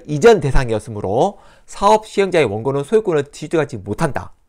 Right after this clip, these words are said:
그래서 원고 모-, 명의로 건물이 등기가 되어 있다로 하더라도 무효이다. 즉 수용 재결에는 이전하라고 되어 있기 때문에 수용에 따라서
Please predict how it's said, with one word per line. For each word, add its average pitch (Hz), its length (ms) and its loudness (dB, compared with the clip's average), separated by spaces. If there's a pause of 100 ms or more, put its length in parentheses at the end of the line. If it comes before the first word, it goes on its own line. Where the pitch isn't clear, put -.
(600)
그래서 185 640 2
원고 175 460 4
모-, 123 340 0
명의로 135 720 2
건물이 151 960 -2
등기가 165 360 -2
되어 143 280 2
있다로 147 800 2
하더라도 170 520 0
무효이다. 123 600 -2 (420)
즉 - 160 -4 (260)
수용 254 520 -2
재결에는 156 800 2 (240)
이전하라고 208 640 2
되어 127 100 -2
있기 127 220 -8
때문에 143 760 -2 (220)
수용에 262 880 2
따라서 180 680 2